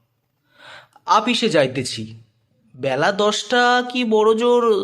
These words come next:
দশটা পনেরো। ট্রামে যাইতে পারিতাম, কিন্তু এ বর্ষায় হাঁটিয়া যাইতে বড় ভালো লাগিতেছিল। ট্রাম লাইন পার হইয়া হাঁটা পথ ধরিলাম। বউবাজারের মোড়ে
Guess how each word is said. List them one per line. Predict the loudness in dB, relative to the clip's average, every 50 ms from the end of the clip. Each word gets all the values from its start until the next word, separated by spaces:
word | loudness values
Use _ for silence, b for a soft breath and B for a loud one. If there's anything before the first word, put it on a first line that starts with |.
| -2 0
দশটা | 2 2 2 2 0 -2
পনেরো। | -2 -2 -2 -2 -2 -2 -4 -6 -8 -10 -14 -20 -20 _ _ _ _ _ _ _ _ _ b b b b b b b b -8
ট্রামে | -6 -4 -4 -4 -4 -4 0
যাইতে | 0 0 0 0 -2 0
পারিতাম, | 2 2 0 0 -2 -2 0 0 0 -2 -4 -8 -10 -14 _ _ _ -10
কিন্তু | -8 -6 -4 -4
এ | -4 -2 -2 -2 0
বর্ষায় | 0 0 0 -2 -2 -2 0 0 2 0 0 -4 -8 B B B B B
হাঁটিয়া | -10 -6 -4 -4 -2 0 -2 -2 0 0 2 2 2
যাইতে | 4 2 2 2 2 2
বড় | 2 2 2 2
ভালো | 0 -2 -2 -2 0 0 2 2
লাগিতেছিল। | 0 0 -2 -4 -6 -6 -6 -8 -8 -10 -12 -12 -14 -14 -18 -20 -20 _ _ _ _ _ _ _ _ _ _ _ _ _ _ _ _ _ _ _ _ _ B B B B B B B
ট্রাম | -4 0 2 2 2 2 2
লাইন | 2 2 2 2 0 -2 -4 -2
পার | 0 2 2 2 2 0
হইয়া | 0 0 0 2 2 2 2 0 -2 B B B B -14
হাঁটা | -10 -8 -6 -2 0 0 0 2 0 0
পথ | 0 0 -2 -2
ধরিলাম। | -2 -4 -4 -4 -2 -4 -6 -6 -8 -12 -18 -18 -20 -20 _ _ _ _ _ _ _ _ _ _ _ _ _ _ _ _ _ _ _ _ _ _ _ b b b b b b b b b b
বউবাজারের | -6 0 2 2 2 4 2 2 2 2 0 2 0 2
মোড়ে | 2 2 2 2 2 2 2 0 -2 -4 -10 -16